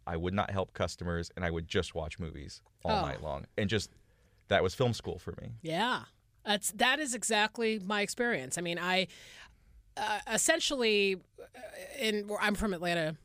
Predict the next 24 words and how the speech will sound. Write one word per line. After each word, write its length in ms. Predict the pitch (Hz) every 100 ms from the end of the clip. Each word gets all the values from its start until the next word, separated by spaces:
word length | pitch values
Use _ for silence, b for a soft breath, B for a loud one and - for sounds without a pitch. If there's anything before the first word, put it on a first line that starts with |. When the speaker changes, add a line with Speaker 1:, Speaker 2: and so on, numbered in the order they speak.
| -
Speaker 2:
Georgia, 440 | - 117 123 131 156 B B B -
and 240 | 185 180
there 120 | 196
was 280 | 190 185 170
one 640 | 151 196 208 208 202 190 - -
incredible, 1200 | 185 - - - 220 226 175 170 160 151 135 - _
like, 260 | 170 151 139 _ _
real 300 | 185 214 240
hole-in-the-wall 1120 | 208 214 185 185 175 170 165 160 156 151 151 147 _ _ _ _
video 260 | 165 165 156
store 420 | 139 170 160 151 - _ -
in 160 | 156
downtown 460 | 151 156 160 170 165
Atlanta. 580 | 160 165 156 160 151 107 _
It 120 | 170
was 140 | 160 147
in 80 | 151
an 140 | 143 -
alleyway. 760 | 156 165 175 180 170 170 170
I 40 | 165
mean, 140 | 170
it 40 |
was, 160 | 165 160
like, 280 | 147 151